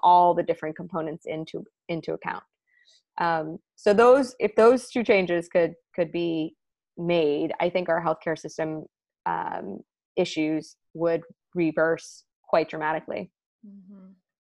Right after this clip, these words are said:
Speaker 2: So you were just starting to talk a little bit about how we bridge that gap.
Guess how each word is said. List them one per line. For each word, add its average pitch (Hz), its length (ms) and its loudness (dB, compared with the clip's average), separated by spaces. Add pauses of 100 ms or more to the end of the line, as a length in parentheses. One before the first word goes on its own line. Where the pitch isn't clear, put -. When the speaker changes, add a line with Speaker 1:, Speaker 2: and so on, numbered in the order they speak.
(1200)
Speaker 2:
So 214 640 -8
you 226 180 -12
were 202 260 -10
just 202 260 -14
starting 202 260 -8
to 190 80 -18
talk 180 240 -10
a 190 40 -14
little 180 180 -12
bit 175 220 -12
about 165 500 -14 (720)
how 180 300 -6
we 170 680 -14 (360)
bridge 170 340 -12
that 160 220 -12 (120)
gap. - 380 -14